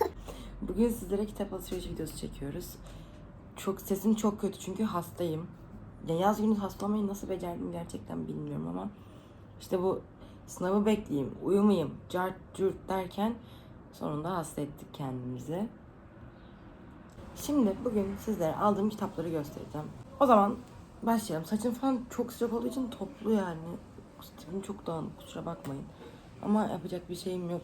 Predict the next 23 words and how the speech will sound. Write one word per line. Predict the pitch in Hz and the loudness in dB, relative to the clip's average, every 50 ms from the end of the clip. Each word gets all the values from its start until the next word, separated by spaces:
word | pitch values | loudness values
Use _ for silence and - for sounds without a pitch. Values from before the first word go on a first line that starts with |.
| - | -6
Gerçekten | - 170 170 - - - - 165 170 165 | -6 -6 -6 -6 -8 -8 -6 -4 -4 -4
bitmiş | 147 - - - - 175 170 156 - - | -6 -8 -12 -10 -8 -6 -6 -6 -6 -6
durumdayım | 147 139 135 131 139 139 135 131 127 131 | -6 -6 -6 -6 -6 -6 -8 -8 -8 -8
yani. | 131 131 131 131 135 143 147 - - - - - - - - - - - - - - - - - - - - - - - - - - - - - - - | -8 -8 -10 -10 -10 -12 -12 -14 -14 -16 -16 -16 -16 -16 -16 -16 -16 -16 -16 -16 -16 -16 -16 -16 -16 -14 -14 -14 -14 -16 -16 -16 -16 -16 -16 -6 4 6
Evet, | 262 247 208 170 - - - - - - | 8 8 8 6 4 0 -8 -6 0 2
ilk | 285 294 - - | 4 4 4 2
kitabımla | - - 233 208 208 208 226 240 254 254 254 - - - - - | 2 4 6 8 10 10 10 10 8 6 2 -2 -10 -8 2 4
başlıyorum. | 196 196 196 - - - 165 160 151 147 151 151 151 147 143 143 - - - - - - - - - - - - - - - - - - | 6 6 6 4 0 0 0 2 2 2 0 0 -2 -4 -6 -8 -10 -10 -12 -12 -12 -12 -12 -10 -10 -10 -10 -10 -10 -10 -10 -10 0 4
Jason | 226 220 226 220 - 233 240 | 6 8 8 6 4 2 0
Thorne'u | 220 - 220 202 196 202 | 2 4 6 6 6 4
sevmek. | 202 - 170 156 165 170 175 - - | 4 2 2 2 2 2 0 2 4
Bu | 294 | 6
arada | 302 277 220 | 6 6 6
bu | 226 | 4
kitap | - - 254 220 | 2 -2 -2 -2
alışverişini | 233 226 - 202 190 175 - 180 180 - - | -2 0 0 0 0 0 -2 -4 -6 -6 -2
bir | 165 | -2
dakika | 156 143 - 143 | -2 0 0 0
göstereyim. | 139 143 131 160 - 139 123 131 135 - - - - - - - - - - - - - - - - - - - - - - - - - - - - - - - - - - - - - - - - - - - - - - - - - - - - - - - - - - - - - - - - - - 117 - - - - - - - - - - - - - 165 160 | 2 6 10 10 10 8 6 -2 -4 -4 -6 -8 -8 -8 -8 -8 -8 -8 -8 -6 -2 -2 -2 -2 -2 -2 -2 -2 0 0 2 2 2 2 2 0 -6 -6 -8 -8 -8 -8 -8 -8 -8 -10 -10 -10 -10 -10 -10 -10 -8 -8 -8 -8 -8 -6 -6 -6 -6 -6 -8 -10 -12 -12 -12 -12 -12 -12 -12 -12 -10 -10 -8 -6 -6 -4 -4 -6 -6 -6 -8 -8 -8 -8 -8 -8 -4 4 8
B | 208 208 208 | 8 8 8
K | 220 214 214 214 | 8 6 4 6
M'den | 220 214 208 202 208 202 | 6 6 6 6 6 6
yaptım | 214 214 185 147 143 - - - 175 | 6 6 4 2 0 -2 -6 -8 -8